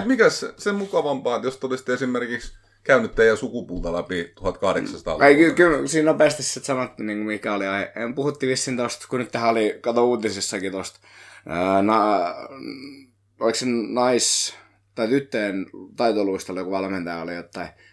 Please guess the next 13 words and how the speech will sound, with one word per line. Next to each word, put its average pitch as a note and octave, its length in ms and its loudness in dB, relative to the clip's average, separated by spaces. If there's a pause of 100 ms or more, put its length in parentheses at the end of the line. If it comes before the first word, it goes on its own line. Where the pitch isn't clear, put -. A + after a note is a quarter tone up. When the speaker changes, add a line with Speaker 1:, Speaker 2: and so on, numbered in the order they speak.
Speaker 1:
Juu. C3+ 140 0
Speaker 2:
häpeärinkeä F2+ 500 -2
pitänyt E2+ 360 -6
ja F2 60 -8
näin, F2 240 -6
niin D#2+ 140 -12 (220)
puhuttiin, F2 320 -12
niinku, F2 160 -12
näistä F2 200 -12
valmentamisen E2 600 -10 (880)
Speaker 1:
Juu. - 140 -4
Speaker 2:
hienoksista, F#2+ 520 0
niin, - 100 -16